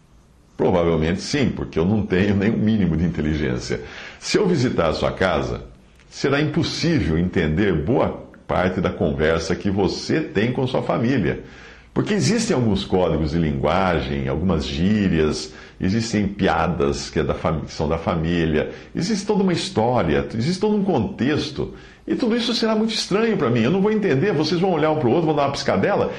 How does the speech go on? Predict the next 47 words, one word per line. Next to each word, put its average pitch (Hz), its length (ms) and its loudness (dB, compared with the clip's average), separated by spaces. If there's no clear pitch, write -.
eu 92 100 2
não 170 120 2
vou 139 100 2
saber 113 240 2
o 113 60 2
que - 100 -2
isso 80 160 0
quer 78 120 2
dizer. 62 360 -4
Eu 107 80 2
só 147 180 2
compreenderia 104 760 2
vocês 92 680 -2
se - 180 -2
eu 190 60 2
fizesse 135 540 0
parte 69 460 -2
da 127 120 -2
família. 107 480 -2
É 113 60 0
como 185 240 2
o 214 40 2
filho 180 420 0
que 120 140 -2
compreende 131 600 0
o 143 40 0
que 131 100 -2
o 120 60 2
seu 95 220 0
pai 80 320 0
lhe 76 140 -2
diz 160 460 -2
só - 240 -2
com 160 160 -2
o 165 40 2
olhar. 117 360 2
Basta 139 280 0
o 190 60 -2
pai 180 180 0
olhar 175 440 2
de 180 80 0
um 156 140 0
determinado 143 640 0
jeito 135 260 2
e - 40 2
já 165 140 2
sabe 120 340 2